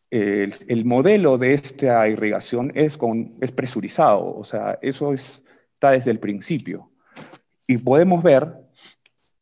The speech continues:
con lo que nos explica, este, José, que ahí funcionaba perfectamente este sistema. ¿Por qué? Porque tú llevabas tu agua hasta ciertos kilómetros o cierta distancia antes de tu parcela, ahí la almacenabas,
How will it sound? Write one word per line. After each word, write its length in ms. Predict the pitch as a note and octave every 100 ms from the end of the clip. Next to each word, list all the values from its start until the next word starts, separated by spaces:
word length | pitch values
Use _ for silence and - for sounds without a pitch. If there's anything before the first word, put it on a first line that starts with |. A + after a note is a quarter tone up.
| _ _ _ _ _ -
con 120 | A2+
lo 100 | G#2+
que 80 | A2
nos 160 | G#2+
explica, 1000 | A#2+ - B2+ B2+ B2 A#2+ G#2+ G2+ - - - -
este, 500 | G2+ - - G#2 F#2+
José, 540 | - G#2+ - A2 - _ _ _ _ _ _ _ _ _ _ _
que 120 | B2+
ahí 120 | C3+
funcionaba 520 | - D3+ C3+ D3+ D#3
perfectamente 580 | C#3+ B2+ D#3 D#3 D3 D3
este 160 | D3+ D3
sistema. 480 | - - F3 A#2 A2
¿Por 160 | A#2
qué? 140 | E3 B2+
Porque 300 | A2+ - G#2+
tú 280 | - C#3+
llevabas 480 | C#3 B2+ C3+ C#3+ C#3
tu 100 | C3
agua 200 | A#2 G#2
hasta 280 | G2+ - F#2+
ciertos 380 | - C#3 - C#3
kilómetros 640 | A#2+ B2 B2 A#2+ A#2 A#2
o 120 | A2 G2+
cierta 320 | - B2+ B2+
distancia 540 | A#2+ - C#3 B2 A2+
antes 220 | A#2 C3
de 80 | B2+
tu 140 | B2 A#2
parcela, 520 | A2+ - A2+ A2+ B2
ahí 240 | G2 G#2 A#2+
la 100 | B2
almacenabas, 720 | A#2+ A#2+ B2 A#2+ A2 B2